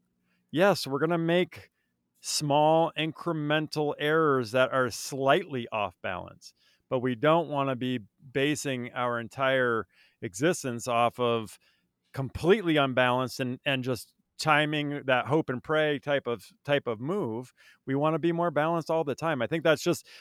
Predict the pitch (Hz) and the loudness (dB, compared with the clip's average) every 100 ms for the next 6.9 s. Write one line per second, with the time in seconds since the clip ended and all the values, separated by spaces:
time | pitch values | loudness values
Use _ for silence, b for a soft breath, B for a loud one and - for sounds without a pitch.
0 | - 170 180 240 185 - - 151 160 156 | 0 2 4 4 0 -4 -6 -4 0 2
1 | 165 135 214 202 - 175 160 135 170 160 | 2 2 4 4 4 2 2 2 0 0
2 | 143 - 160 147 - _ 156 143 131 _ | -2 0 2 0 -4 _ -4 -4 -6 _
3 | _ _ - 170 - 147 123 117 127 104 | _ _ -4 -2 -2 -4 -2 -2 -2 -4
4 | 123 139 131 127 120 131 123 123 135 131 | 2 2 2 0 2 2 2 -2 -4 -2
5 | 120 120 120 107 127 - 127 123 123 113 | -2 -2 -4 -4 -4 -4 -6 -4 -6 -8
6 | 135 127 117 113 107 117 113 110 | -8 -8 -8 -6 -6 -4 -4 -4